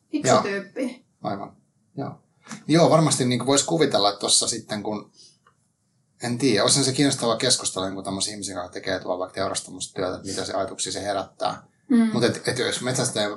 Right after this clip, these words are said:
Speaker 2: se on pakko miettiä sitä tappamista jollain tavalla. Et näissähän niinku mäkin elän tämmöistä niinku perus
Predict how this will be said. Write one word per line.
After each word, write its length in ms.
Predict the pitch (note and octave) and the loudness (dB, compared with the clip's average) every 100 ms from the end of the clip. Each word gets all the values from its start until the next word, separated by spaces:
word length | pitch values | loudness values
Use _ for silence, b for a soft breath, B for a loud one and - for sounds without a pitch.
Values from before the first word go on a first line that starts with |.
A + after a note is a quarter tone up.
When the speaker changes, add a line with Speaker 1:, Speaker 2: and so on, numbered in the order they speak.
| - - | -8 -6
Speaker 2:
se 100 | A#2+ | -2
on 60 | |
pakko 200 | B2 A#2 | -2 -2
miettiä 260 | G#2+ F#2+ F#2+ | -4 -4 -6
sitä 120 | - | -2
tappamista 560 | G#2 - - - - - | -2 -2 -8 -4 -6 -4
jollain 240 | G#2 - | -8 -6
tavalla. 240 | - - - | -6 -8 -6
Et 60 | |
näissähän 260 | G#2+ - G#2 | -4 -2 -4
niinku 160 | F#2+ | -4
mäkin 240 | G#2+ G#2 F#2+ | -4 -4 -4
elän 300 | G2+ F#2+ F#2+ b b b b _ _ _ | -4 -4 -8 b b b b _ _ _
tämmöistä 280 | G#2+ G2 F2+ | -4 -2 -4
niinku 140 | G2 G2 | -8 -2
perus 540 | G#2 G2 F#2 - - | 0 0 -2 -4 -8